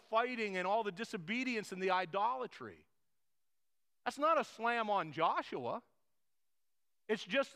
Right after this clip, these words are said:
a-, an admittance that Joshua couldn't do what the people really needed. But Jesus Christ can. We already saw that Christ is superior to the angels.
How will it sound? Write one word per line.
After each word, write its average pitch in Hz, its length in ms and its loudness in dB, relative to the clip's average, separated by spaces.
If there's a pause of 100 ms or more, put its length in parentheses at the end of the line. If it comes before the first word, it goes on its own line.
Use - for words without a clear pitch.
(220)
a-, 214 180 0
an 226 100 2
admittance 240 520 -4
that 196 200 0
Joshua 220 680 0
couldn't 240 440 -8
do 208 520 -2 (320)
what 233 200 2
the 214 80 -2
people 226 480 -4
really 277 340 -2
needed. 254 420 -2 (1700)
But 190 80 -4
Jesus 165 340 -4
Christ 240 420 -2
can. 240 240 -4 (2250)
We 220 80 4
already 285 460 4
saw 269 380 2
that 190 140 -4
Christ 254 400 -2
is 190 100 -8
superior 254 540 -4
to 220 140 -4
the 208 140 0
angels. 175 680 -4